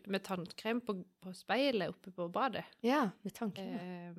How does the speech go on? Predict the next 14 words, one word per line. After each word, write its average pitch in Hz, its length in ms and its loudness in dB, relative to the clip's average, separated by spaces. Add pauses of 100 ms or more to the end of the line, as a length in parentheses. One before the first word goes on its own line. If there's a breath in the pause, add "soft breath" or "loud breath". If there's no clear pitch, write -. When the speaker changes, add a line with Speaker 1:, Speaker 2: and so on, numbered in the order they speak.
(600)
Speaker 1:
og 208 100 -2
det 233 100 0
var 262 120 2
for 202 120 -14
så 196 160 -4
vidt, 185 300 -10
eh, 175 160 -8
morsomt, 190 500 -6
det, 254 120 4
han 254 240 4
å 196 60 4
gjøre 180 200 2
det. 285 180 2 (160)
Speaker 2:
Mhm. 240 280 2